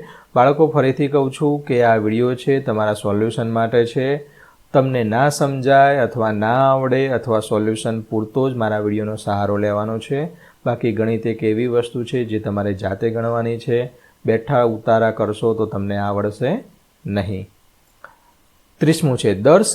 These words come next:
એક રૂપિયાના સિક્કાને ત્રણ વખત ઉછાળે છે, તેના દ્વારા મળતા પરિણામો નોંધે છે.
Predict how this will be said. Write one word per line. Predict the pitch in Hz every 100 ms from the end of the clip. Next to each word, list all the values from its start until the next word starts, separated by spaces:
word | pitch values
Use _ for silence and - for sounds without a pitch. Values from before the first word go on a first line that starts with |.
| -
એક | 180 185 185 -
રૂપિયાના | 151 127 - 123 117 113 110 117 147
સિક્કાને | 160 131 - 127 113 110
ત્રણ | 110 110 110
વખત | 107 104 120
ઉછાળે | 104 98 - 123 123 135
છે, | 131 156 160
તેના | 160 120 110 110
દ્વારા | 104 104 104
મળતા | 101 104 101 107
પરિણામો | 104 104 101 101 101
નોંધે | 98 98 98 117 139
છે. | - 160 170